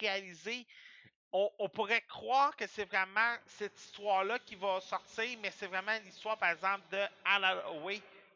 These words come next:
qui va sortir beaucoup plus, euh, devant l'écran.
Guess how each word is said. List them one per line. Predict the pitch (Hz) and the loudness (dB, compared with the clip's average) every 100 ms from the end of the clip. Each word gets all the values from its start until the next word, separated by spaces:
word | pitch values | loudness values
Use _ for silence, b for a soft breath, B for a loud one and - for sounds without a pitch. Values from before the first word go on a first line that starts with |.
| - | -12
qui | 180 | -2
va | 175 | -2
sortir | 165 180 - 208 | 0 -4 -6 -10
beaucoup | 165 170 - | -10 -20 -20
plus, | - 175 190 185 - | -16 -6 -4 -4 -6
euh, | 175 | -6
devant | 160 156 160 | 0 0 2
l'écran. | 156 143 - 147 | 0 -2 -4 -4